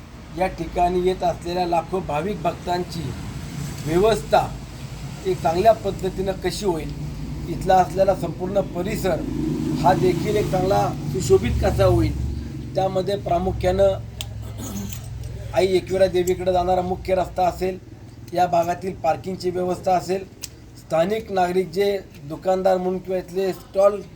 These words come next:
विक-, विक्रेते आहेत, त्यांना देखील एक चांगलं मजबूत स्वतःच्या हक्काचं स्टॉल कसं मिळेल, याबाबत देखील पुढील काळामध्ये सर्वच विश्वस्त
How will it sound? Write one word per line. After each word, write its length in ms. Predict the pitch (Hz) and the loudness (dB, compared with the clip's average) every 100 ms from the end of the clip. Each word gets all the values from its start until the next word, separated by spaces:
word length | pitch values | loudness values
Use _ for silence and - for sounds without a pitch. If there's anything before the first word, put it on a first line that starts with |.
| - | -14
विक-, 420 | 160 131 - - - - - - - | -14 -14 -20 -20 -20 -20 -20 -20 -12
विक्रेते 460 | 160 - 202 208 | -8 0 2 6
आहेत, 140 | 190 143 - - - - - - | 4 4 -2 -18 -18 -18 -18 -10
त्यांना 240 | 165 175 185 | -6 -2 -2
देखील 340 | 175 185 196 | -2 -4 -2
एक 140 | 202 | -2
चांगलं 260 | 196 180 190 | 0 0 0
मजबूत 460 | 185 180 165 190 233 | 0 0 -2 -4 -6
स्वतःच्या 680 | - 170 185 190 208 214 202 - - - - | -4 -2 0 0 4 4 2 -8 -20 -20 -14
हक्काचं 500 | 160 - 208 202 240 | -12 0 0 0 -4
स्टॉल 320 | 214 - 202 240 | -6 4 6 6
कसं 300 | 233 214 202 | 4 -4 -2
मिळेल, 240 | 185 165 - - - - - - | -2 -4 -8 -18 -20 -20 -20 -2
याबाबत 380 | 185 196 180 175 170 | 0 2 0 0 -4
देखील 340 | 170 139 185 208 | -6 -8 -8 -10
पुढील 420 | - - 165 175 | -12 -14 -8 -6
काळामध्ये 600 | 175 165 165 160 170 196 - - - - - - - - | -2 0 0 -2 -4 -4 -6 -6 -6 -10 -16 -20 -20 -14
सर्वच 340 | 160 175 202 180 | -6 -2 -2 -2
विश्वस्त 480 | 151 147 170 170 | -6 -6 -8 -2